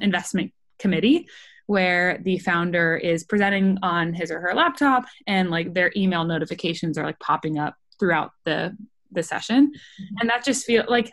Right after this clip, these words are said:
Speaker 1: it's not the end of the world. Like, people make mistakes, but it feels a little unprofessional. And then you wonder, like, what else is this person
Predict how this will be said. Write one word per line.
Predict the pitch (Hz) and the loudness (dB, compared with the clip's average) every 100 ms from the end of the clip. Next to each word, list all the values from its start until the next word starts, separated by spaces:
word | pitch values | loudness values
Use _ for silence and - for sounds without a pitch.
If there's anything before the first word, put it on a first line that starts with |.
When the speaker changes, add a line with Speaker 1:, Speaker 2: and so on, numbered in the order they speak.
| - | 0
Speaker 1:
it's | 254 247 | 0 4
not | 269 262 | 4 6
the | 254 | 4
end | 240 | 4
of | 226 | 2
the | |
world. | 202 196 196 190 | 2 2 2 0
Like, | 185 - | -2 -4
people | 208 202 | -4 -2
make | 190 - | -4 -6
mistakes, | - 170 170 170 233 | -8 -4 -4 -4 -2
but | |
it | 220 226 | -2 0
feels | 339 294 | 2 2
a | 214 | 2
little | 196 190 | 2 2
unprofessional. | 190 202 190 - 185 165 165 | 0 -2 -4 -6 -4 -4 -4
And | 165 170 - - - | -4 -6 -12 -16 -4
then | 202 | 0
you | 190 | 0
wonder, | 175 170 170 | 0 -2 -2
like, | 165 156 _ _ _ | -2 -4 _ _ _
what | 208 208 | 0 2
else | 185 175 - | 0 -2 -6
is | 175 | -6
this | 170 - | -6 -8
person | - 170 175 165 170 | -8 -6 -4 -4 -6